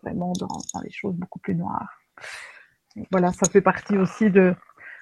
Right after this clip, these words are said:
de l'humain, ces choses plus noires. Et alors aussi,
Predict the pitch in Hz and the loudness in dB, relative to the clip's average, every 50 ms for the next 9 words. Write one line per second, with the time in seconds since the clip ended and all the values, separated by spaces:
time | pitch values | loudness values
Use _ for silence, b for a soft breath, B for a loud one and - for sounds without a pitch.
0 | B B 190 208 208 214 202 196 202 220 240 226 - 214 190 - 214 208 180 - | B B 10 10 12 12 12 12 12 10 10 10 8 4 4 4 4 2 2 2
1 | _ - 202 180 190 208 226 254 269 254 - B B B B B B B - 208 | _ 0 2 4 8 10 10 10 10 8 6 B B B B B B B 8 10
2 | 214 240 262 262 226 240 233 226 - - 302 311 330 320 | 12 12 12 12 12 10 8 8 6 4 4 4 4 4